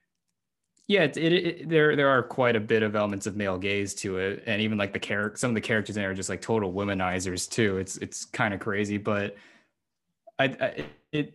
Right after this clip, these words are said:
it's, it, it does help that it was at least directed by a woman. So,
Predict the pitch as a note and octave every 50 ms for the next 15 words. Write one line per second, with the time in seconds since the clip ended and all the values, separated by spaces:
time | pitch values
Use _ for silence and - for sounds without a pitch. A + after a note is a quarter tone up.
0 | - - D3+ C#3+ C3 D3+ C3+ C3+ - - - D3 C#3 C#3 C#3 C3+ C3+ C#3+ C3+ A2+
1 | - A2 G#2 G2+ - - G#2 G2+ G2 G2 G2 G2 F#2+ F#2+ G2 G2+ G2 F#2+ F#2 -
2 | - G#2+ F2 F2 - - F#2+ G2 F#2+ F2+ F2+ F2 F2+ F2+ F#2+ F#2+ G2+ G2+ F#2+ -
3 | _ - - - _ - - - G2+ F2+ E2+ E2+ F2 F2+ F2+